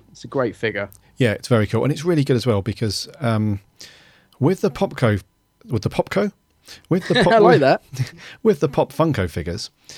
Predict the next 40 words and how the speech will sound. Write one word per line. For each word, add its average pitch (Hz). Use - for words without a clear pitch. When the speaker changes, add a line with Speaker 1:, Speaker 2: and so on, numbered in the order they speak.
Speaker 2:
um, 113
there 113
are 170
times, 95
and 120
I've 139
got -
a -
couple 135
of 101
them, 92
where 95
the, 110
the 113
paintwork 113
isn't 110
that 110
Speaker 1:
Oh. 117
Speaker 2:
great 107
on 101
some 104
of 95
them. 90
You 98
know, 92
the 98
quality, 110
it 123
does. 117
Speaker 1:
Oh, 123
it 117
really 135
varies. 127
I 135
know, 131
so 135
have 123
I. 127
Speaker 2:
Yeah. 107
Speaker 1:
Yeah. 110